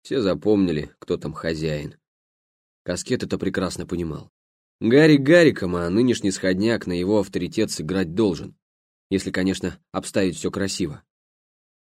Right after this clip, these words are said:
«Спасибо за заботу, я не забуду». «Ты позвони от моего имени в Питер, поговори с пришельцем, а он может Финна подтащить». «Ладно, сделаю».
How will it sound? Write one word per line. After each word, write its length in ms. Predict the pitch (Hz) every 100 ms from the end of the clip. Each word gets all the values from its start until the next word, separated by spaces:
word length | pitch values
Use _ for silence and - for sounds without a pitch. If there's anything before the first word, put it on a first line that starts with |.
| _
«Спасибо 440 | _ - 156 202 160
за 140 | 131
заботу, 480 | 131 143 151 - 80 -
я 280 | 82 101 110
не 100 | 117
забуду». 520 | 117 123 123 80 78 _ _ _ _ _ _ _ _ _ _
«Ты 340 | 95 98 95
позвони 520 | 95 98 101 110 120 107
от 140 | 80
моего 320 | 82 82 87
имени 460 | 98 98 85 78 73
в 140 | -
Питер, 420 | 117 113 78 - _
поговори 440 | - 80 90 104 113
с 80 | -
пришельцем, 640 | 87 76 82 76 71 - _ _ _ _ _
а 200 | 90 120
он 200 | 135 117
может 420 | 110 104 - - _
Финна 400 | - 107 98 90
подтащить». 720 | 92 - 87 78 - - - _ _ _ _ _ _ _ -
«Ладно, 400 | 101 139 139 117
сделаю». 480 | 113 139 104 82